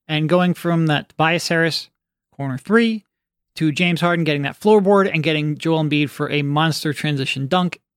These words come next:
that place was electric. And you look at it now, and they've had good wins here against the Cavs before the All-Star break.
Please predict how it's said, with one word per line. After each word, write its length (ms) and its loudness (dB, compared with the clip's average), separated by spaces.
that 260 -4
place 540 -4
was 340 -4
electric. 680 -8
And 80 2
you 80 6
look 140 4
at 80 2
it 80 -4
now, 240 0
and 140 -4
they've 120 0
had 440 -2
good 180 0
wins 300 0
here 180 2
against 320 -4
the 120 -6
Cavs 520 -4
before 260 -2
the 100 2
All-Star 300 2
break. 260 0